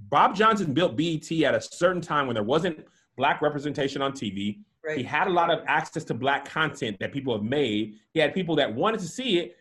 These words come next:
Speaker 1: and he had advertisers that wanted to get, you know, uh, the Black, uh, audience, or get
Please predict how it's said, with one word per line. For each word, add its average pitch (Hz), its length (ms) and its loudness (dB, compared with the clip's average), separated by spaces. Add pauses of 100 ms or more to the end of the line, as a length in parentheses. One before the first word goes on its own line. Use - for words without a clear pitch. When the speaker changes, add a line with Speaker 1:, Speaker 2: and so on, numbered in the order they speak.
(200)
Speaker 1:
and 233 320 4
he 208 100 2
had 202 220 4
advertisers 175 640 2
that 147 180 2
wanted 175 460 0
to 156 400 2 (160)
get, 190 200 2 (300)
you 160 140 0
know, 120 240 2 (340)
uh, 113 420 4 (100)
the 135 100 0
Black, 139 500 0 (200)
uh, 117 320 4 (100)
audience, 139 340 -4
or 135 440 2 (420)
get 220 340 2